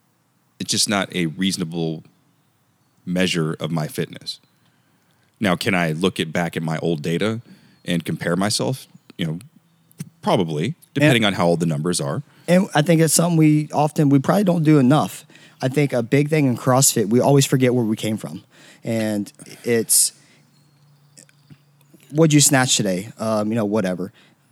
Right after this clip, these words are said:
Speaker 2: That's awesome. Uh, not really. It's only a five pound P R. Bro, I remember six months ago, you could barely do, you know, forty-five pounds
Speaker 1: Mm-hmm.
Speaker 2: because of shoulder mobility, flexibility, and, you know, mobility. And it's,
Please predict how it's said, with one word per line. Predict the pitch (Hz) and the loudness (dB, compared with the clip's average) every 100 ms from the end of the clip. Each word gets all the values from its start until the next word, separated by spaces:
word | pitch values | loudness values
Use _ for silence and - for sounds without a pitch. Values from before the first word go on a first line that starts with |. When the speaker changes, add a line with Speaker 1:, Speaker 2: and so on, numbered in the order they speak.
| _ _ _ _ _ _ _ | _ _ _ _ _ _ _
Speaker 2:
That's | 139 135 | -4 -2
awesome. | 170 208 - - 104 _ _ | 0 0 -2 -4 -10 _ _
Uh, | 110 117 107 107 - _ _ 117 | -2 0 0 -2 -8 _ _ -2
not | 135 131 | 0 2
really. | 139 131 123 | 2 2 0
It's | 117 | 0
only | 135 131 | 0 0
a | 117 | 0
five | 120 117 | -2 -2
pound | 127 107 | -2 -4
P | 127 123 | -2 0
R. | 135 110 - _ _ _ _ _ _ - | 0 -2 -6 _ _ _ _ _ _ 0
Bro, | 160 147 | 4 4
I | 139 | 4
remember | 202 208 156 165 139 123 117 | 4 6 6 6 6 4 2
six | - 151 | 2 2
months | 131 139 | 2 2
ago, | 120 113 | 2 0
you | 113 127 139 | 2 2 2
could | 147 120 | 2 2
barely | 120 131 131 | 2 4 2
do, | 117 120 117 107 101 - | 2 2 2 2 -2 -4
you | 110 | -2
know, | 110 | -2
forty-five | - 127 117 113 101 | 0 0 0 -2 -2
pounds | - 113 104 90 107 104 | -2 -2 -2 -4 -6 -4
Speaker 1:
Mm-hmm. | 92 92 - | -4 -6 -6
Speaker 2:
because | 139 131 113 | -2 0 0
of | 110 | 0
shoulder | - 127 117 117 | 0 2 2 2
mobility, | 107 101 104 98 92 | 0 0 -2 -2 -4
flexibility, | - 120 - 104 107 101 92 90 - - - _ - | -4 -4 -2 -2 -2 -2 -2 -6 -8 -20 -20 _ -6
and, | 98 101 | -4 -2
you | 127 | -4
know, | 120 110 | -2 2
mobility. | 131 147 127 117 113 101 98 | 4 4 2 0 0 -2 -4
And | 110 110 | -4 -4
it's, | 113 113 | -4 -6